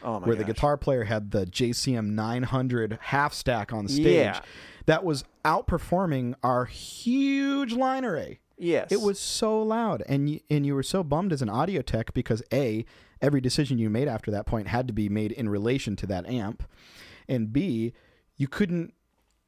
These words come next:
Speaker 2: you couldn't let the music breathe. It was just always loud.
Speaker 1: Oh my gosh. So I do wanna say something. We can, that, this whole discussion, the rabbit hole we're going down
Speaker 2: <laughs>
Speaker 1: can be a, an hour long thing.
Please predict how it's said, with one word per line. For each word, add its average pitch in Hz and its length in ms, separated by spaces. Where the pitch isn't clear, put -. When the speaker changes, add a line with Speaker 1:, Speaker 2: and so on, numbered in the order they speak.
Speaker 2:
you 139 120
couldn't 170 280
let 160 160
the 151 60
music 151 340
breathe. 156 280
It 120 80
was 117 140
just 113 200
always 165 560
loud. 113 460
Speaker 1:
Oh 131 180
my 113 120
gosh. 110 220
So 190 280
I 175 120
do 190 180
wanna 170 200
say 135 220
something. 123 340
We 143 100
can, 143 240
that, 160 480
this 160 360
whole 170 280
discussion, 147 400
the 127 80
rabbit 143 240
hole 143 160
we're 131 80
going 135 220
down 131 180
Speaker 2:
<laughs> - 220
Speaker 1:
can 156 200
be 139 280
a, 123 300
an 131 120
hour 120 240
long 110 180
thing. 113 200